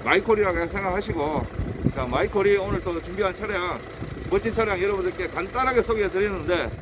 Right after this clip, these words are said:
괜찮지 않습니까? 괜찮다고 말씀해 주십시오. 괜찮죠? 이번 기회에 세단을 타고 계신데 조금 공간이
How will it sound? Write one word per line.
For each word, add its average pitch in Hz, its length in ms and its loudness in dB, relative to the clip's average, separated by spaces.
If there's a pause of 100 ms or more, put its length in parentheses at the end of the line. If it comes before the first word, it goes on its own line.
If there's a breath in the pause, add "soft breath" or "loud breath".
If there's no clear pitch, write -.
(720)
괜찮지 262 400 2
않습니까? 226 640 0 (180)
괜찮다고 214 600 0
말씀해 202 440 0
주십시오. 214 540 -2 (500)
괜찮죠? 151 460 -2 (540)
이번 202 180 4
기회에 233 500 6 (440)
세단을 262 540 2
타고 220 260 2
계신데 185 720 2 (640)
조금 226 420 0
공간이 208 480 2